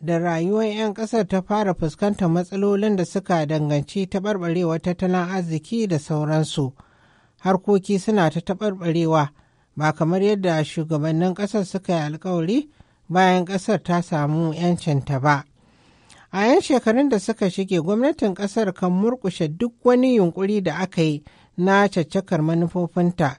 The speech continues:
ciki har da 'yan jarida. Kusan 'yan ƙasar miliyan guda ne suka arce zuwa Afirka ta Kudu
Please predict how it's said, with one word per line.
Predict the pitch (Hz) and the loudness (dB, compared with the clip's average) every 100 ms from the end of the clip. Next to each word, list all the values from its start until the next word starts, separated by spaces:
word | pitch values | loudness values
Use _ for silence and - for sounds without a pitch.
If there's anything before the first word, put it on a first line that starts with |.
| _ | _
ciki | - 196 202 | -8 -4 0
har | 202 202 | 0 0
da | 160 | -2
'yan | 156 165 | 0 0
jarida. | 151 143 151 147 143 123 _ _ _ _ _ _ _ | 0 -2 -2 -2 -2 -4 _ _ _ _ _ _ _
Kusan | 190 190 196 | 0 4 2
'yan | 185 190 | 2 0
ƙasar | 202 - 208 | -2 -2 0
miliyan | 160 156 180 185 | 0 0 0 0
guda | 156 151 180 | 0 0 2
ne | 185 156 | 2 0
suka | 190 180 160 | -4 -6 -4
arce | 185 185 165 | -6 -4 -4
zuwa | 160 190 160 160 | -2 0 0 -2
Afirka | 180 170 160 151 | -6 -6 -6 -6
ta | 185 | -4
Kudu | 185 277 294 214 | -2 0 2 0